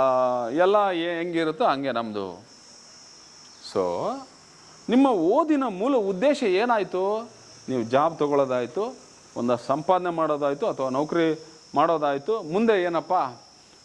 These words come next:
ವಯಸ್ಸಿಗೆ ಬಂದಾದ್ಮೇಲೆ, ಆ, ಹುಡುಗನಿಗೆ ಸಾಮಾನ್ಯವಾಗಿ ಈಗ ಟ್ರೆಂಡಲ್ಲಿ ಇರೋದು ಏನಪ್ಪ ಅಂತ ಹೇಳಿದ್ರೆ, ಬಾಯ್ಸ್, ಆ, normally ಬಾಯ್ಸ್ ಏನ್ ಮಾಡ್ತಾರೆ, ಇಪ್ಪತ್ತೈದರಿಂದ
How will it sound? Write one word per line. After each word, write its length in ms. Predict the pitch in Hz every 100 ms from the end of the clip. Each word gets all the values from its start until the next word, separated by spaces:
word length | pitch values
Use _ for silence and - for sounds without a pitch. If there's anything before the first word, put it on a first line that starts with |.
| -
ವಯಸ್ಸಿಗೆ 520 | 107 160 233 - 180
ಬಂದಾದ್ಮೇಲೆ, 880 | 147 151 135 120 117 131 151 156 - - - -
ಆ, 140 | 127 131
ಹುಡುಗನಿಗೆ 500 | 165 208 220 196 185
ಸಾಮಾನ್ಯವಾಗಿ 880 | 175 180 190 175 175 254 156 175 - - - -
ಈಗ 160 | 160 160
ಟ್ರೆಂಡಲ್ಲಿ 480 | 156 196 226 220 196
ಇರೋದು 180 | 202
ಏನಪ್ಪ 280 | 180 185 175
ಅಂತ 120 | 160
ಹೇಳಿದ್ರೆ, 520 | 135 135 117 185 233 - - - - - - - - - - 110
ಬಾಯ್ಸ್, 760 | 135 185 208 - 214 202 185 185 - - - -
ಆ, 180 | 139 143
normally 760 | 147 208 233 226 220 196 190
ಬಾಯ್ಸ್ 280 | 165 202 196
ಏನ್ 140 | 190
ಮಾಡ್ತಾರೆ, 440 | 180 165 214 160 170
ಇಪ್ಪತ್ತೈದರಿಂದ 720 | 165 208 208 202 185 180